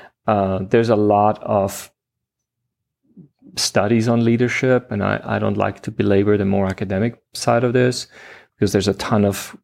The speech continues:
uh, relevant information on that. But ultimately what it means, are you willing and able to do whatever it takes? And if you are, you're, I'm gonna consider you leading by example. And so I need to see you do the things that instill that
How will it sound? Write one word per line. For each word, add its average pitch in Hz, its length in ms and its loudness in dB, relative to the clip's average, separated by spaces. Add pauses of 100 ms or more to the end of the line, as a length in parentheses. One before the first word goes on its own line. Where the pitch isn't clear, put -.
(140)
uh, 107 100 -2
relevant 101 420 0
information 98 560 -4
on 113 160 0
that. 117 300 -4 (400)
But - 320 -2 (180)
ultimately 117 580 0
what 107 160 0
it 101 100 -6
means, 101 440 -4 (340)
are 104 80 2
you 113 240 2
willing 120 320 4
and 110 120 0
able 101 240 -2
to 104 80 -14
do 101 200 -2
whatever 98 320 -2
it 92 120 -6
takes? - 600 -4 (460)
And 104 120 2
if 104 200 0
you 110 220 0
are, 98 460 0 (380)
you're, 113 460 2 (300)
I'm 107 100 2
gonna 107 160 2
consider 104 420 -4
you 104 400 0
leading 98 320 0
by 92 160 -4
example. 98 760 -4 (100)
And 95 240 -4
so 95 180 -2
I 95 60 0
need 98 220 0
to - 80 -12
see - 180 -2
you 107 220 2
do 117 160 2
the 110 120 2
things 107 540 0 (280)
that 104 120 -2
instill 98 520 2
that 95 440 -2